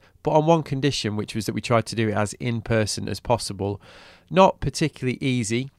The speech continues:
given the fact that we're in the middle of a global pandemic and still observing pretty strict social distancing rules at this time in the U K. So we came up with a workaround.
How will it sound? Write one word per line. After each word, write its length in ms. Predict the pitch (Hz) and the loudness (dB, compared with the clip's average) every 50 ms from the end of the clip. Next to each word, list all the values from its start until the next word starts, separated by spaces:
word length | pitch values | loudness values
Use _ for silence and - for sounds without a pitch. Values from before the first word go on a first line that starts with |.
| _ _ _ _ _ | _ _ _ _ _
given 240 | - 127 117 120 110 | -2 0 0 0 0
the 60 | 110 | -2
fact 280 | - - 120 113 - - | 0 2 2 2 2 0
that 80 | 113 | -2
we're 140 | 107 110 117 | -2 0 0
in 80 | 113 113 | 0 0
the 60 | 110 | 0
middle 200 | 110 113 110 113 | -2 -2 0 -2
of 80 | 104 110 | -2 -4
a 40 | |
global 380 | 104 - 113 110 107 104 107 101 | -2 0 2 2 2 0 -2 -4
pandemic 680 | - 110 113 110 110 98 110 107 107 110 101 - - - | -4 -4 -4 -2 -2 0 -2 0 0 -2 -4 -6 -8 -6
and 160 | 110 107 98 | -6 -4 -4
still 420 | - - - 120 113 110 107 107 - - - - - - - _ _ _ - | -4 -4 -2 0 0 0 0 -2 -6 -14 -20 -20 -20 -20 -20 _ _ _ -6
observing 540 | 117 107 110 117 120 117 117 107 113 107 | -6 -4 0 2 2 4 2 2 -2 -4
pretty 240 | 101 - - 127 113 | -6 -4 -4 -4 -4
strict 640 | 110 - - - - 127 120 - - - - - - | -4 -6 -6 -4 -2 -2 -2 -4 -6 -12 -14 -10 -4
social 340 | - 135 123 117 - - | -2 0 0 0 -2 -4
distancing 580 | 107 - 127 113 - - 120 107 - - 110 104 | -6 -4 -4 -6 -4 -6 -6 -6 -6 -6 -6 -6
rules 380 | 104 104 104 104 104 101 - - - | -4 -4 -2 -2 -2 -4 -6 -8 -8
at 80 | 113 | -8
this 140 | 107 104 - | -6 -6 -6
time 220 | - 113 107 104 101 | -4 -2 -2 -2 -2
in 60 | 101 | -4
the 80 | 101 | -4
U 180 | 101 104 101 98 | -4 -4 -6 -6
K. 220 | - - 110 104 | -4 -2 -2 -2
So 140 | 101 - 151 | 0 0 -2
we 80 | 147 - | -2 0
came 240 | - 180 185 185 180 | 0 0 2 2 2
up 80 | 147 | 0
with 120 | 151 139 127 | 0 0 0
a 60 | 120 | 0
workaround. 920 | 120 135 143 151 156 143 - - 113 107 98 95 98 98 107 120 - - | 2 4 4 4 2 2 0 0 0 0 2 0 -2 -4 -4 -6 -10 -14